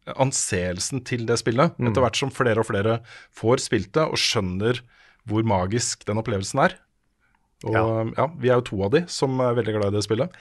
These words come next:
Speaker 2: Det er vi. Jeg lagde jo et, eh, klassikerinnslag nå, eh, for bare noen måneder siden
Speaker 1: Mhm.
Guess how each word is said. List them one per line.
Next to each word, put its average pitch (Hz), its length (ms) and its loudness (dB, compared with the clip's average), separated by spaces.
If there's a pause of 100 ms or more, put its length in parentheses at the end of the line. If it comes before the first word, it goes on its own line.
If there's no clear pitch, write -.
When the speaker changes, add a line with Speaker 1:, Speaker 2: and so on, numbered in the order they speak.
(240)
Speaker 2:
Det 113 100 4
er 107 100 4
vi. 165 60 2 (180)
Jeg 120 100 0
lagde 107 220 2
jo - 40 -2
et, - 200 -10
eh, 98 100 -2
klassikerinnslag 123 720 0
nå, 143 140 2 (100)
eh, 131 300 -2
for 131 240 -2
bare 120 180 -2
noen 107 220 -4
måneder 107 240 -4 (100)
siden 196 160 0 (100)
Speaker 1:
Mhm. 110 300 -4